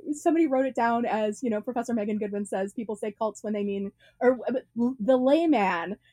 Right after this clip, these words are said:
says, uh, "People say cults when they mean religion I don't like." And I, I was, like, jokingly bitching on Twitter that I was like, "I,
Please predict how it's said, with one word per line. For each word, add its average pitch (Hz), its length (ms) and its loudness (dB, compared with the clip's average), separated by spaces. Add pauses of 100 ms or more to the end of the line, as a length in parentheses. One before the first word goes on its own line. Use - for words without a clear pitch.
says, 208 600 4 (500)
uh, 202 500 4
"People 277 220 2
say 233 160 0
cults 220 300 -2
when 226 100 0
they 214 80 0
mean 208 160 0
religion 202 320 0
I 180 100 -2
don't 175 140 -6
like." 185 360 -2 (440)
And 233 300 2
I, 220 300 2
I 220 140 2
was, 208 180 -2
like, 202 180 0
jokingly 202 440 -2
bitching 196 260 -6
on 196 80 -2
Twitter 202 280 -2
that 185 80 -4
I 196 60 -2
was 196 120 -6
like, 202 340 -4 (240)
"I, - 80 -6